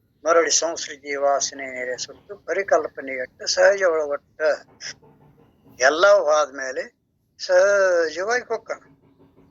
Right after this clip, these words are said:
ದಶಮ ನಾನು ದಶಮನಿದ್ದೇನೆ ಅಂತ ಹೇಳಿ ತಿಳಿದ ನಂತರ ನಾನ್ ಹತ್ತನೇದವದೇನಿ, ನಾನ್ ಹತ್ತನೇದವದೇನಿ, ನಾನ್ ಹತ್ತನೇದವದೇನಿ ಅಂತ ಹೇಳಿ ಅನ್ಕೋಂತ ಹೋಗ್ತಾನ. ಇಲ್ಲ, ಅದನ್ನು ಬಿಟ್ಟು ಆರಾಮ್ ಹೋಗ್ತಾನ. ಕರ್ಣ,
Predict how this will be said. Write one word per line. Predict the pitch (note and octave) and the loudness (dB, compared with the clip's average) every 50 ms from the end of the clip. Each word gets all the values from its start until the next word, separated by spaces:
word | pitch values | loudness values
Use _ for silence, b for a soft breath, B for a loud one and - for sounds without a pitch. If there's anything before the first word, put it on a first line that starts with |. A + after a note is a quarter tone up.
| _ - _ _ | _ -20 _ _
ದಶಮ | - C#3 D3+ D3+ - - G#3 F#3+ F3 D#3+ D#3+ E3+ F#3 F#3+ | 0 0 2 4 4 2 2 0 0 0 0 0 -2 -2
ನಾನು | F3+ F3+ F3+ F3 F3 F3 F3 | -2 0 0 0 0 -2 -2
ದಶಮನಿದ್ದೇನೆ | D#3+ E3 D#3+ - F#3 F#3 F#3+ F#3 F#3 F#3 F#3 - - F#3+ G3 G3 F#3+ F#3+ | -2 -2 -2 -2 -6 -6 -6 -6 -6 -8 -8 -8 -4 -2 -2 -2 0 -2
ಅಂತ | F#3 F3+ F3 - | -4 -6 -6 -4
ಹೇಳಿ | - F3 F3 - - _ _ _ | 0 2 2 2 2 _ _ _
ತಿಳಿದ | - G#3+ A3+ A3 F3+ E3 | -2 0 0 0 0 0
ನಂತರ | E3 D#3 D3 C#3 - - D3 D3+ D#3 D3+ D3 | -2 -2 -2 -4 -8 -4 0 2 4 4 2
ನಾನ್ | C#3+ D3+ D#3 D#3+ D#3 D3+ | 2 0 -2 -2 -2 -2
ಹತ್ತನೇದವದೇನಿ, | D3 D3 - _ - D#3 D3+ D3 D3+ D3 D3 D3 C#3+ C#3+ D3 D3 D3 D3 D3 D3 C#3+ - _ _ _ _ _ _ _ _ - | -2 -4 -4 _ -8 -6 -4 -2 0 0 0 0 0 -2 -6 -6 -6 -4 -6 -6 -8 -10 _ _ _ _ _ _ _ _ -4
ನಾನ್ | C#3 C#3+ C#3+ C3 | -4 0 2 2
ಹತ್ತನೇದವದೇನಿ, | C#3 - _ - D#3+ E3 D#3+ D#3 D3+ C#3+ C#3+ C#3 C3+ C#3 C#3 C#3 C#3+ C#3+ C#3+ C#3 C3 - _ _ _ _ _ _ - | 0 0 _ -6 -2 0 4 6 6 6 6 2 -2 -4 -6 -6 -6 -6 -6 -8 -8 -10 _ _ _ _ _ _ -12
ನಾನ್ | B2+ C3+ B2+ A#2+ | -10 -10 -6 -4
ಹತ್ತನೇದವದೇನಿ | B2+ C3 - _ - D#3 D#3+ D3+ D3+ D3 C#3+ C#3+ C#3 C3 C#3 C#3 C#3 C#3 C3+ | -4 -6 -6 _ -6 -4 -2 2 2 4 4 4 2 0 -2 -8 -8 -8 -8
ಅಂತ | C3 C3 B2+ - | -10 -10 -12 -10
ಹೇಳಿ | - D3+ D#3 D3 | -6 -2 0 2
ಅನ್ಕೋಂತ | C3+ C3 C3+ - - D3 D#3 D#3+ E3 E3 E3+ E3+ - | 0 0 -2 -10 -6 -2 0 2 2 2 0 -2 -4
ಹೋಗ್ತಾನ. | D3 D3 C#3+ _ - C#3+ C#3 D#3 G3+ G#3 G3+ | -4 -4 -2 _ -2 -2 -2 -2 -2 -4 -4
ಇಲ್ಲ, | G#3 G#3 G#3 F3 D#3 C#3 B2 - | -4 -4 0 2 2 2 2 2
ಅದನ್ನು | D3 D3 D3 F#3+ G#2 - - | -2 -2 -2 -4 -8 -8 -8
ಬಿಟ್ಟು | - F#3+ - _ - - E3 | -10 -16 -16 _ 2 4 4
ಆರಾಮ್ | D3 C#3 C#3 C#3+ C#3+ D3 D3+ E3+ - | 4 6 6 4 4 4 4 0 0
ಹೋಗ್ತಾನ. | - E3+ - _ - - _ _ _ _ _ _ _ _ _ _ _ _ _ _ _ _ _ _ _ _ _ - - | -4 -10 -10 _ -20 -20 _ _ _ _ _ _ _ _ _ _ _ _ _ _ _ _ _ _ _ _ _ -4 4
ಕರ್ಣ, | F3 F#3 G3 G3 F3+ E3 | 6 6 6 6 6 4